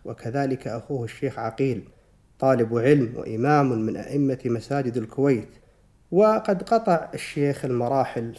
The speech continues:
في طلب العلم الشرعي، فأولى هذه المراحل هي مرحلة الكتاب المعروفة، تلقى في هذه المرحلة وفي هذا الكتاب مبادئ القراءة والكتابة ومبادئ الحساب.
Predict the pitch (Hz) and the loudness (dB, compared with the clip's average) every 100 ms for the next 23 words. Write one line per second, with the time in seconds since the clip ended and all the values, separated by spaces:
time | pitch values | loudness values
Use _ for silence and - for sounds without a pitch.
0 | - 113 113 131 117 - - 113 107 120 | -10 -8 0 0 0 -6 -6 -4 -2 -4
1 | 117 120 - - 123 113 127 - - _ | -6 -8 -12 -6 -4 -4 -6 -8 -20 _
2 | _ _ _ 175 233 - 180 - 240 214 | _ _ _ -16 -6 0 0 2 4 4
3 | 170 170 175 156 147 156 135 127 127 147 | 4 0 0 -2 -2 -2 0 0 2 0
4 | 147 151 147 143 143 139 165 - 147 143 | 0 -2 -2 -2 0 0 -2 -4 -4 -4
5 | 113 - 110 - 104 - 202 143 117 107 | -10 -10 -14 -10 -10 -10 -6 -2 -2 -2
6 | 113 107 - - _ _ _ _ 170 175 | -2 -4 -16 -20 _ _ _ _ 0 0
7 | 175 127 - - 120 117 139 123 110 107 | 0 -6 -6 -6 -6 0 0 0 -4 -2
8 | 139 139 175 226 147 123 117 139 127 113 | -4 -4 -6 -4 -6 -4 -2 -2 -2 -6
9 | - 113 - 127 196 196 175 151 143 127 | -8 -12 -4 -2 -2 0 -2 0 -2 -2
10 | 113 - 113 131 156 185 - _ _ _ | -8 -6 0 2 0 -4 -12 _ _ _
11 | _ - 156 - 123 135 147 170 214 208 | _ 0 0 2 -2 4 4 4 -2 0
12 | 139 123 147 127 117 - 117 - 139 208 | 0 2 2 2 -2 -2 -10 0 2 2
13 | 208 | 0